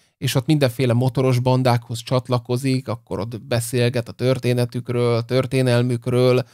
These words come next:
és így járja be a, az államok érdekesebb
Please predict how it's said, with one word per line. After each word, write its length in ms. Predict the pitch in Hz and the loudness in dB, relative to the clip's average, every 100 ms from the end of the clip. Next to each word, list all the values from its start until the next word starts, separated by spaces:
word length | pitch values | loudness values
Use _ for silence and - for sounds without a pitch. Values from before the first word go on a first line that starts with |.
| _ - - _ | _ -20 -20 _
és 260 | _ 202 175 | _ 0 2
így 240 | 202 170 | 2 2
járja 340 | 139 127 127 127 | 4 4 4 2
be 200 | 120 120 | 4 2
a, 140 | 117 | 0
az 160 | - 135 | -2 -2
államok 500 | 127 127 123 120 117 | 0 2 2 0 -2
érdekesebb 920 | - 139 123 120 123 117 120 120 - | -2 -2 0 -2 -2 -2 -2 -4 -8